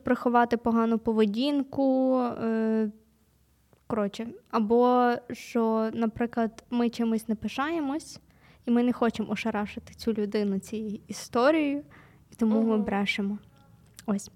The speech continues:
Speaker 1: А, наступне. Це дуже важко. Передбачте поведінку, яка змусить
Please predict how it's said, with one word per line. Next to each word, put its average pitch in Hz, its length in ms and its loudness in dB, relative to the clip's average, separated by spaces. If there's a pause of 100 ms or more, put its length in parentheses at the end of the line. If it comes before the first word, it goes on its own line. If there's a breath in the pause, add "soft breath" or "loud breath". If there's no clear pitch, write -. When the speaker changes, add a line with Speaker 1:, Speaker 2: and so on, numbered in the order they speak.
(720 loud breath)
Speaker 1:
А, 226 280 6
наступне. 247 720 4 (600 soft breath)
Це 277 120 0
дуже 226 240 2
важко. 190 340 -4
Передбачте 269 580 2
поведінку, 262 540 4
яка 240 280 4
змусить 247 840 2